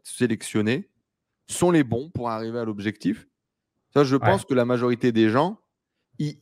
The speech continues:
Speaker 1: ils, ils switchent parce qu'ils disent, « Ah, tiens, peut-être que ça peut m'amener plus
Speaker 2: Mmh.
Speaker 1: rapidement
Speaker 2: Ben ouais.
Speaker 1: ou, ou plus vite, et cetera. »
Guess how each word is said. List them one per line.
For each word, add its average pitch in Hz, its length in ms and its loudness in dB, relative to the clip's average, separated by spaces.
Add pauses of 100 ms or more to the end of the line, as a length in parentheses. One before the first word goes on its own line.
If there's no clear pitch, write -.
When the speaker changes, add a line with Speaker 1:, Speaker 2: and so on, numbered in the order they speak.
Speaker 1:
ils, 165 180 -8
ils 147 140 -4
switchent - 600 -2 (200)
parce 123 160 -6
qu'ils 143 120 -4
disent, « 135 160 -8
Ah, 175 100 -4
tiens, 180 180 2
peut-être 160 300 -2
que 147 100 0
ça 175 240 -2 (280)
peut 165 100 4
m'amener 143 800 -2
plus 151 240 -2
Speaker 2:
Mmh. - 20 2
Speaker 1:
rapidement 127 640 4
Speaker 2:
Ben 98 160 0
ouais. 107 140 2 (160)
Speaker 1:
ou, 98 220 -10
ou 98 40 -12
plus 120 160 -2
vite, 127 160 -2
et 117 60 -6
cetera. » 110 260 -10